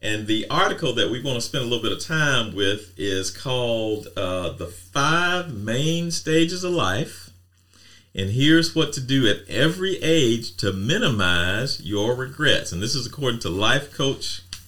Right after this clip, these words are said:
Eyal Danon. <laughs> E Y A L D A N O N. We will link the article so you can check it out.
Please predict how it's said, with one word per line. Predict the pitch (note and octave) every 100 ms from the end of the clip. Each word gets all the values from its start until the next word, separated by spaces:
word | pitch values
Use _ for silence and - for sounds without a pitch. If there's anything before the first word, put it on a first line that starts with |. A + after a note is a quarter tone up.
| - _ _ _ _ -
Eyal | B2 C3+ C#3+ D3 D3+ D3+ D3+ D3 - - _ _ _
Danon. | A#2 A#2 G2+ - - - - - -
<laughs> | G3 G3+ G3 - - _ _ -
E | B2 C#3+
Y | C3+ C3+ C3
A | C#3 C3 A2+ G#2
L | G2+ G#2 A2 - F#2
D | A2+ A#2 A2 G#2+
A |
N | G2+
O | G2
N. | F#2+ E2 - - - - _ _ _ _ _ _
We | F#2 G2
will | G#2+ G#2+ A2
link | G2 A2+ -
the | C#3
article | A2 F#2 F2 G#2
so | - E2
you | E2 F2+
can | F2+
check | A#2 G#2
it |
out. | F#2+